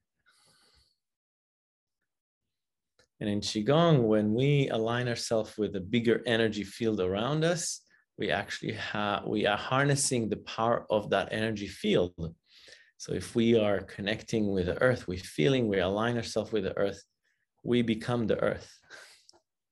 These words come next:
Yeah, I remember, uh, in martial art, we practiced a lot. I remember a very old master,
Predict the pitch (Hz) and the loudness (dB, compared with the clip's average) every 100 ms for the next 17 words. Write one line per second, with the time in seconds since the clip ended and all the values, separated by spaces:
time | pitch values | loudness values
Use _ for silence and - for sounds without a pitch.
0 | _ - - - - - 101 101 92 98 | _ -20 -20 -20 -20 -6 -2 0 0 0
1 | 101 104 107 104 101 - _ _ _ _ | 0 0 4 4 2 -4 _ _ _ _
2 | _ _ - 92 87 101 98 107 - - | _ _ -10 -4 -2 -2 0 0 0 2
3 | - 92 - 92 - 104 98 - - - | 2 2 -2 -6 -4 -2 -2 -6 -8 -2
4 | 104 139 139 85 90 98 98 104 92 82 | 2 4 4 4 2 0 2 4 4 2
5 | 85 101 117 120 117 113 113 104 104 110 | -2 2 4 4 2 2 2 2 0 -2
6 | 120 - - 92 85 | -2 -4 -2 -4 -6